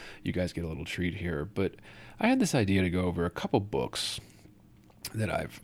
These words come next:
uh, read this summer. And I do keep a log, so I have a list, and I do write about a lot of this. So I'll read some of what I wrote and then talk about it a little further and all that kind of stuff. But, you know, if you like this,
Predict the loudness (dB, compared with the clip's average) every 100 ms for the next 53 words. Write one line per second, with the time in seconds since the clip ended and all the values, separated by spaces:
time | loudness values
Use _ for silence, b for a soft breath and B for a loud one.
0 | 0 2 0 -4 -8 -4 0 4 4 2
1 | -2 -6 B B B -2 0 0 0 2
2 | 2 2 -2 -4 -8 -20 B B B B
3 | B -2 2 4 4 4 4 4 4 2
4 | 0 0 2 2 0 0 0 -2 -4 0
5 | 0 0 2 2 0 -2 0 0 2 0
6 | 0 2 4 4 4 0 0 0 0 0
7 | -2 -2 0 0 0 -4 -4 -4 -2 -2
8 | -2 -6 -4 -4 -4 -2 4 6 6 2
9 | 0 -2 -2 -4 -4 -4 -4 -4 -4 0
10 | 0 2 2 0 2 2 4 2 2 0
11 | 0 -4